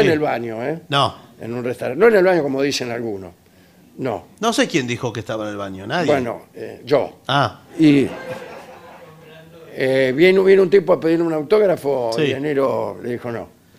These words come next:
Speaker 2: Sí, una tipa, eh, fue.
Speaker 1: Una tipa, le dijo, lamentablemente, le dijo De Niro, eh, "Tómesela".
Speaker 2: No, bueno, no, no sé si se lo dijo así.
Speaker 1: Se lo dijo peor, seguramente.
Speaker 2: Sí,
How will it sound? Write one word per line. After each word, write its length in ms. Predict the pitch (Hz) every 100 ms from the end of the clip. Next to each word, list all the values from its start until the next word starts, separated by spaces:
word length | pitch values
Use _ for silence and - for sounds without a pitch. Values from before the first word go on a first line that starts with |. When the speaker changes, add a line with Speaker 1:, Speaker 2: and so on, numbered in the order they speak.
| _
Speaker 2:
Sí, 220 | - 160
una 220 | 160 190 185
tipa, 360 | 185 123 113
eh, 240 | 117 113 107
fue. 200 | - 139
Speaker 1:
Una 140 | 147
tipa, 340 | 160 143 143 117
le 60 | 120
dijo, 280 | 120 120 120
lamentablemente, 840 | 131 147 139 175 156 165 175 135
le 100 | 135
dijo 200 | 131 120
De 120 | 123 127
Niro, 460 | 139 123 110 90 - _ _ _ _ _ _ _ _ -
eh, 380 | 92 95 90 92
"Tómesela". 600 | - 127 113 113 95 71 _ _ _ -
Speaker 2:
No, 200 | 147 127
bueno, 220 | 139 131
no, 220 | 165 147
no 120 | 180
sé 120 | 190
si 140 | 214 214
se 140 | 175
lo 120 | 165
dijo 240 | 160 160 160
así. 440 | 143 175 139 98 - _
Speaker 1:
Se 100 | -
lo 100 | 151
dijo 260 | 214 190 185
peor, 320 | 196 165 123
seguramente. 520 | 113 110 110 101 90
Speaker 2:
Sí, 320 | 156 160 113